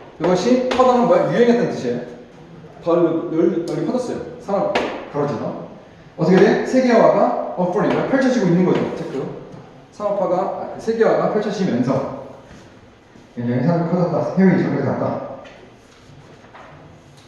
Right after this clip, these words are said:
비록, 네. 이게 처음에는 작은 변동을 시작했지만, 그거는 뒤죠. 패스트 패션.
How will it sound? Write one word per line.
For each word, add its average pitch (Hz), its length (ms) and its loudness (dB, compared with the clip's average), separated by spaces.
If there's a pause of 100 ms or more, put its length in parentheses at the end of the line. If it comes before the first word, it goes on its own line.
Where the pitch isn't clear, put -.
(960)
비록, - 640 4 (680)
네. 120 140 -12 (1300)
이게 202 260 0
처음에는 269 580 2
작은 220 280 2
변동을 180 280 2
시작했지만, - 1080 2
그거는 220 320 0
뒤죠. - 460 0
패스트 196 180 -4
패션. - 360 -4